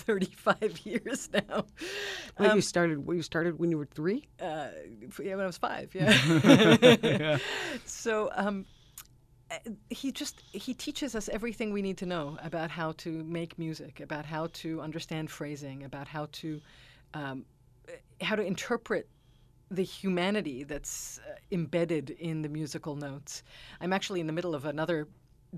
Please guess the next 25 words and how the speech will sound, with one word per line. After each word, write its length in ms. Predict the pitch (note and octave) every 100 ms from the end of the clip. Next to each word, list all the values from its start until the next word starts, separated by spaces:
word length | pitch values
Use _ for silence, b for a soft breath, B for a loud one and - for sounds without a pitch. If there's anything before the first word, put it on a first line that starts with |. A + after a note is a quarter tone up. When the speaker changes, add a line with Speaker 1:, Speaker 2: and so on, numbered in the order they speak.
| B2+
Speaker 1:
big 200 | G3 F#3
project 400 | - D#3 C#3+ C#3+
to 80 | -
record 260 | D3 - D#3
all 120 | D3+
of 60 | C#3
the 60 |
Mozart 280 | D3+ D3 D#3+
piano 260 | - D#3+ E3+
sonatas. 420 | D3 B2 - -
Speaker 2:
<sighs> 100 | - - - - - D3
Speaker 1:
And 120 | D3+
I, 100 | D3+ -
I've 140 | D3+
Speaker 3:
Nice. 80 | G#2+
Speaker 1:
recorded 400 | C#3 - F#3 D#3+
twelve 440 | - F3+ F#3+ F3
out 140 | G3 D#3+
of 80 | D3+
the 140 | E3+
eighteen, 460 | D#3+ - F3 D#3+ D3
and 100 | C#3+
the 80 |
Speaker 3:
Oh. 40 | D3+
Speaker 1:
other 200 | D#3